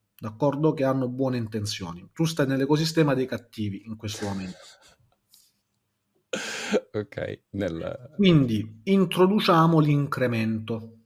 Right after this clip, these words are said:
Speaker 2: Ok.
Speaker 1: Ok? Non giocare, poi a-, continua a giocare così perché ti diverti, eccetera, va bene, però una parte di partite la facciamo, per esempio, dieci minuti più dieci secondi.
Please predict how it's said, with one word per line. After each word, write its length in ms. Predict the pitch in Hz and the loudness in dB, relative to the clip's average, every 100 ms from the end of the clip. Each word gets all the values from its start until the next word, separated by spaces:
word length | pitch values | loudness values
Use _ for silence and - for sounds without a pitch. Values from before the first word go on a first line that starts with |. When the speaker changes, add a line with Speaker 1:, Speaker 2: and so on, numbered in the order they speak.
| _ _ _ _ _ _ _ | _ _ _ _ _ _ _
Speaker 2:
Ok. 300 | 113 - 87 _ _ _ _ _ | -6 -6 -16 _ _ _ _ _
Speaker 1:
Ok? 560 | - 104 156 165 180 - | -18 -4 2 2 0 -10
Non 380 | - 131 160 190 | -8 0 4 4
giocare, 720 | 160 165 170 156 139 - - _ _ - | 4 4 6 4 4 -2 -12 _ _ -20
poi 160 | - 254 | 4 6
a-, 180 | 170 - | 6 0
continua 580 | 151 117 120 107 262 226 | -8 -4 -6 -2 2 2
a 40 | |
giocare 280 | 143 139 131 | 4 2 2
così 180 | 123 160 | 2 2
perché 200 | 127 131 | 2 -2
ti 80 | |
diverti, 480 | 117 110 127 135 - | -2 0 0 0 -2
eccetera, 340 | 107 127 135 110 | -6 -2 0 0
va 120 | 104 | -4
bene, 280 | 101 92 95 | -6 -8 -4
però 480 | 180 175 143 151 - - _ | 2 4 4 2 -4 -20 _
una 160 | 143 151 | -4 2
parte 360 | 196 202 - | 2 2 0
di 100 | 151 | -2
partite 800 | 147 131 - - 131 123 147 160 - _ _ _ | -2 -4 -6 -12 -12 -4 -4 -4 -10 _ _ _
la 160 | 139 | -2
facciamo, 960 | 156 185 - - 170 165 170 175 - _ _ | 0 -2 -2 0 2 2 0 -2 -6 _ _
per 140 | 135 156 | 0 2
esempio, 420 | 165 165 160 131 | 2 2 2 -2
dieci 640 | 127 160 185 170 151 156 | -2 2 4 4 2 -2
minuti 480 | 180 190 190 185 196 | -2 -2 -2 -4 -8
più 420 | - - 156 165 | -12 -8 -2 -2
dieci 400 | 147 120 113 113 | -2 -2 -4 -6
secondi. 600 | 107 104 85 82 95 _ | -10 -10 -10 -12 -16 _